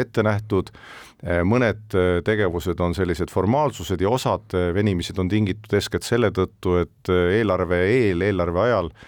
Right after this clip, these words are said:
eh, seaduseelnõusid, eh, parlamenti paluti ka võib-olla mitte liiga palju saata, et, eh, noh,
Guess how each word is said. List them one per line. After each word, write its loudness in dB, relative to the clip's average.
eh, 0
seaduseelnõusid, 0
eh, 4
parlamenti 0
paluti 0
ka 0
võib-olla 2
mitte -2
liiga 0
palju 0
saata, -2
et, -8
eh, 2
noh, -4